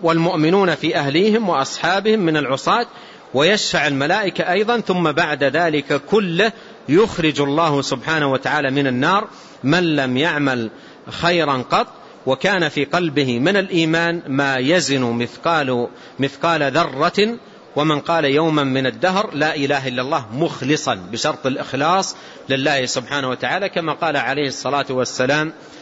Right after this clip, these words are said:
في الحديث الصحيح، حديث أبي هريرة، لما سأله: "من أسعد الناس بشفاعتك يوم القيامة؟" قال: "من قال لا إله إلا الله خالصا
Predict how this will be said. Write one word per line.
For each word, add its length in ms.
في 340
الحديث 440
الصحيح، 520
حديث 300
أبي 220
هريرة، 460
لما 280
سأله: 400
"من 180
أسعد 360
الناس 360
بشفاعتك 720
يوم 260
القيامة؟" 420
قال: 300
"من 200
قال 240
لا 240
إله 300
إلا 140
الله 140
خالصا 760